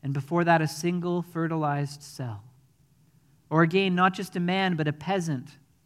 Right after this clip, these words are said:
And then a despised criminal. And then a corpse in a tomb." From every angle, this kind of colossal descent is almost unfathomable. And it is matched on the other side by an equally colossal ascent.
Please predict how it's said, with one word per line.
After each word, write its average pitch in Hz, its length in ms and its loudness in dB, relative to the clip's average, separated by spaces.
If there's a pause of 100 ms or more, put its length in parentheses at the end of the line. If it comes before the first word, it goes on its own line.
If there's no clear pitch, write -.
(320)
And 151 120 0
then 175 120 4
a 180 80 0
despised 180 880 4
criminal. 143 520 -4 (480)
And 135 140 -4
then 151 100 2
a 147 60 0
corpse - 800 -6 (260)
in 139 140 -4
a 156 40 -8
tomb." 131 520 -6 (1120)
From 151 160 -2
every 175 260 2
angle, 165 420 -2
this 135 200 -6
kind 147 260 -2
of 143 140 -6
colossal 139 540 -2
descent 127 520 -8
is 127 180 -10
almost 131 440 -4
unfathomable. 123 920 -6 (800)
And 156 140 2
it 185 100 4
is 175 100 -4
matched 185 440 4
on 180 80 0
the 175 100 -4
other 185 160 0
side 123 400 0
by 135 140 -2
an 147 80 -2
equally 160 420 -4
colossal 135 640 -4
ascent. 131 560 -8